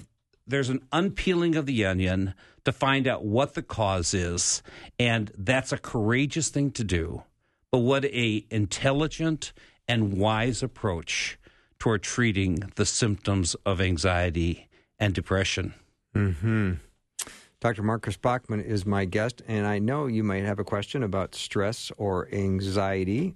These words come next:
Speaker 2: and you can certainly ask it, and I will ask on your behalf, eight seven seven,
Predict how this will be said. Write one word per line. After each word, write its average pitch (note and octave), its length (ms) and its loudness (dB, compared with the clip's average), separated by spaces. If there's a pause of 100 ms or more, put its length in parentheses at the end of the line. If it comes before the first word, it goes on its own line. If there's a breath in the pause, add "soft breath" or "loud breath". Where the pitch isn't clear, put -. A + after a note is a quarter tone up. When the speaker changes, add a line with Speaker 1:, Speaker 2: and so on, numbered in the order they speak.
(120)
Speaker 2:
and F#2 200 -2
you G2 80 0
can G2 120 -2
certainly F#2+ 460 -2
ask G2 340 -2
it, G2+ 140 -4 (160)
and F#2 220 -2
I F2+ 100 0
will F#2 120 0
ask A2 220 -2
on G#2 80 0
your G#2+ 100 0
behalf, B2 480 -4
eight G#2 200 -4
seven F#2+ 400 -2
seven, B2 480 -2